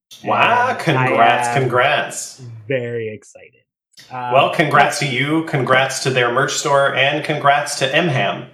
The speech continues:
Speaker 1: Do they, do they go by M ham? Mental Health
Speaker 2: I don't know.
Speaker 1: Association of Maryland?
Speaker 2: Maybe.
Speaker 1: I'm gonna say M ham.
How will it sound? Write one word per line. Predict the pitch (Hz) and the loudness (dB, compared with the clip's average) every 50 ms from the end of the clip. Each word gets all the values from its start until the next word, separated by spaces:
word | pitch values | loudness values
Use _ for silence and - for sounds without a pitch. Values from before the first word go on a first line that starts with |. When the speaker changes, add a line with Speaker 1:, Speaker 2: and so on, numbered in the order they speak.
| _ - | _ -12
Speaker 1:
Do | - 113 | -8 -6
they, | 113 117 117 113 | -4 -4 -4 -4
do | - 127 | -4 -4
they | 131 127 | -4 -2
go | 135 143 | -2 0
by | 147 147 147 147 | 2 2 2 2
M | 151 156 | 0 -2
ham? | 147 160 160 160 160 160 156 - _ _ _ _ _ _ _ _ _ _ _ _ _ _ _ _ _ - | -2 -4 -4 -4 -6 -8 -12 -16 _ _ _ _ _ _ _ _ _ _ _ _ _ _ _ _ _ -8
Mental | 123 123 117 123 | -6 -4 -2 0
Health | 117 127 123 123 | 0 0 0 -2
Speaker 2:
I | |
don't | 127 - | -2 -2
know. | 131 127 | -2 -2
Speaker 1:
Association | 127 135 131 127 131 131 127 | -2 -2 -4 -4 -4 -4 -4
of | 123 | -4
Maryland? | 127 127 - - - - | -2 -2 -2 -2 -2 -4
Speaker 2:
Maybe. | 269 262 285 - _ _ _ _ - | -4 -6 -8 -12 _ _ _ _ -10
Speaker 1:
I'm | 185 | -8
gonna | 240 214 180 | -4 -4 -2
say | - 190 175 170 165 160 156 151 - - - _ _ _ _ _ - | 0 2 2 2 2 0 0 -2 -6 -10 -18 _ _ _ _ _ -12
M | 143 147 139 | -10 -10 -8
ham. | 113 92 87 87 90 | -8 -8 -8 -10 -10